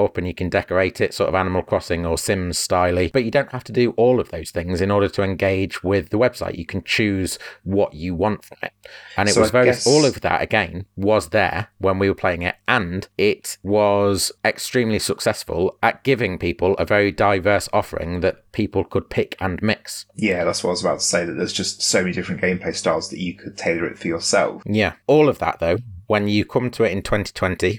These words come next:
Speaker 1: whether you are a thirty-four-year-old man or a, uh, seven-year-old or eight-year-old or ten-year-old child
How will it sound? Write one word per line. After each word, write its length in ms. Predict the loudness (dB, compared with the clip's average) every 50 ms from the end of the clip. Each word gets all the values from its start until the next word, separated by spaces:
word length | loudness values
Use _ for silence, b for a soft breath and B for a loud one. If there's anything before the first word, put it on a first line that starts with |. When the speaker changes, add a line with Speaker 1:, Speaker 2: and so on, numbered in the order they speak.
| 0 0
Speaker 1:
whether 180 | 0 2 2
you 220 | 2 2 2 4 4
are 140 | 4 4
a 20 | 2 2 2
thirty-four-year-old 720 | 2 0 0 -2 -2 0 2 2 4 4 4 2 2 2 2
man 300 | 0 0 0 -2 -4 -6 -2
or 320 | 0 2 2 2 2 0 0 0
a, 260 | 2 2 2 0 0 0 0
uh, 220 | 2 2 2 2
seven-year-old 720 | 0 0 0 0 0 0 -2 -2 0 2 2 2 2 2
or 100 | 2 4
eight-year-old 420 | 2 2 0 0 0 0 2 2 0
or 60 | -2
ten-year-old 580 | -2 -4 -2 -2 -2 0 -2 0 0 -2 -2 0
child 520 | 0 2 2 2 2 2 0 -2 -4 -6